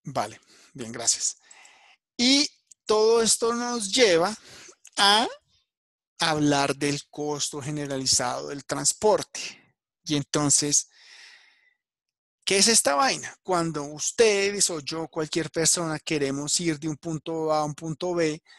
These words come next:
nosotra-, nosotros no solamente consideramos cuánto nos va a costar ese viaje, es decir, cuánta plata tenemos que sacar,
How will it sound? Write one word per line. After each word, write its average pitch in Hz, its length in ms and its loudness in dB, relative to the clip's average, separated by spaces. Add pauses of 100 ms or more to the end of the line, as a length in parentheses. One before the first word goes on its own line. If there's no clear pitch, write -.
(260)
nosotra-, 156 680 -2
nosotros 156 520 -6
no 180 160 -2
solamente 180 520 -2
consideramos 143 800 -4
cuánto 170 400 -2
nos 180 160 -4
va 143 100 0
a 123 40 -2
costar 165 560 -2
ese 185 200 2
viaje, 170 200 2
es 151 60 -4
decir, 151 260 0
cuánta 143 320 -4
plata 175 420 2
tenemos 147 400 -4
que 175 120 0
sacar, 202 380 0